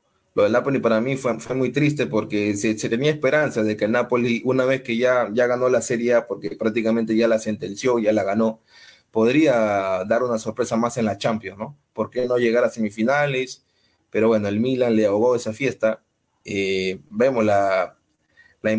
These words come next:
la, la, el impresionante, eh, escenario, el, la impresionante fiesta que arman los italianos cuando juegan equipos importantes en su país. Pero bueno, el, esta vez, eh, le tocó al Milan ser protagonista, es un pase a semifinales, y probablemente, si es que los cálculos y las matemáticas no fallan, podría enfrentarse al, al Inter, ¿no?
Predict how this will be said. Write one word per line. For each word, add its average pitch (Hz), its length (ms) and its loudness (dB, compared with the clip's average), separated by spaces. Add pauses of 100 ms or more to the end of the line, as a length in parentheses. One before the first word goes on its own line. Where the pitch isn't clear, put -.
(100)
la, 110 260 2
la, 107 80 0
el 110 240 -2
impresionante, 113 1000 0
eh, - 120 -8 (100)
escenario, 110 840 0
el, 107 220 -4
la 110 100 -2
impresionante 113 540 -2
fiesta 113 340 -4
que 113 80 -4
arman 110 220 0
los 107 160 -8
italianos 110 440 -2
cuando 98 200 -4
juegan 110 280 0
equipos 107 320 -8
importantes 110 520 -4
en 104 60 -2
su - 140 -12
país. - 360 -4 (680)
Pero 104 200 0
bueno, 101 220 2
el, 95 220 -6 (160)
esta 110 260 0
vez, 117 280 0
eh, 107 80 0
le 104 140 0
tocó 98 240 0
al 110 80 2
Milan 120 280 0
ser 110 160 -2
protagonista, 110 720 -2 (160)
es - 180 -4
un 110 160 -2
pase 107 200 -2
a - 20 0
semifinales, 110 760 -2
y 113 120 -6
probablemente, 117 880 0
si - 180 -4
es 101 100 -4
que 98 480 0
los 101 280 0
cálculos 110 560 -2
y 107 40 0
las 101 100 -4
matemáticas 107 520 -2
no 110 100 0
fallan, 120 400 -2
podría 110 400 0
enfrentarse 113 480 -2
al, 101 180 -4
al 101 160 0
Inter, 113 300 -2
¿no? 92 200 -14